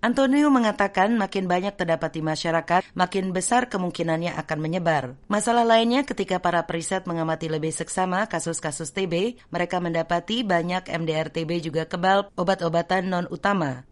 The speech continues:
Para pejabat kesehatan menyebut T B ini T B pra-ekstensif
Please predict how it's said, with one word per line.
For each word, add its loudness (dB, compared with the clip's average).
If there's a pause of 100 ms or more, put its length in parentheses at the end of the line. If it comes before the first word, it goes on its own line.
(120)
Para 2
pejabat -2
kesehatan -2
menyebut -2
T -4
B -2
ini -4
T 0
B -4
pra-ekstensif -4